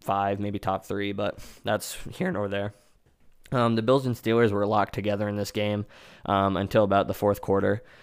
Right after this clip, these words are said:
um, when the Steelers had a blocked punt for a touchdown, which was a s-, which was a turning point for this game. And then, uh,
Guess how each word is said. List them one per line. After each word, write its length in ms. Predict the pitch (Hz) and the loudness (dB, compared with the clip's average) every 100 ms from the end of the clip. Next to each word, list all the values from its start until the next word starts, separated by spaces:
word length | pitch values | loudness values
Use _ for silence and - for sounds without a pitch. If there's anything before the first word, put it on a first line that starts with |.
| - - | -20 -4
um, 500 | 101 98 95 95 95 | 2 2 2 0 -4
when 400 | 98 101 98 95 | 0 0 2 0
the 60 | 95 | -4
Steelers 380 | - 110 104 98 | 0 2 4 4
had 180 | 101 95 | 2 4
a 40 | |
blocked 380 | 87 104 104 - | 4 4 4 2
punt 240 | 107 98 | 0 2
for 120 | - | 2
a 60 | 104 | 2
touchdown, 600 | 107 107 - 104 104 104 | 2 0 0 0 0 -2
which 180 | 101 - | -4 -2
was 160 | 101 | -2
a 60 | 90 | -2
s-, 360 | 90 - - - | -6 -10 -12 -10
which 400 | 104 101 90 - | -2 -2 -2 -4
was 100 | 104 | -4
a 80 | 101 | -2
turning 320 | 107 104 104 | -2 -2 -2
point 340 | 104 104 101 | 0 0 -2
for 80 | 104 | -4
this 140 | 104 - | -4 -4
game. 320 | 104 104 104 - - - | -4 -2 -4 -10 -18 -2
And 160 | 104 | 0
then, 160 | 101 101 | 2 2
uh, 320 | 101 98 95 | 2 2 0